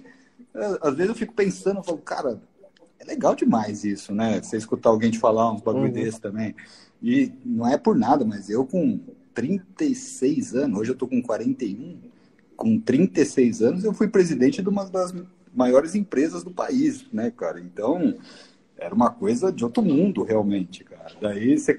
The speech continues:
Speaker 1: vai contando e, pô, sempre estudei em colégio público, não sou de colégio particular, não sou de berço de ouro, não.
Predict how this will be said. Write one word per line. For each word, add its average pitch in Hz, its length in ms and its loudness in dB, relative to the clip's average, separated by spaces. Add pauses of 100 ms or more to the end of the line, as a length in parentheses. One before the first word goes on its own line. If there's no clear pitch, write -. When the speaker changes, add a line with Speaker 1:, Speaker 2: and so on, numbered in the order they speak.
Speaker 1:
vai 123 140 4
contando 147 580 2
e, 135 160 0
pô, - 400 -6
sempre - 280 -6
estudei 180 240 2
em 185 40 0
colégio 185 400 0
público, 127 600 0
não 95 180 -12
sou - 180 -8
de 135 80 -14
colégio 156 300 -2
particular, 139 520 0
não 104 100 0
sou 117 160 -10
de 113 80 -12
berço 135 260 -2
de 151 120 -8
ouro, 151 260 2
não. 131 420 -4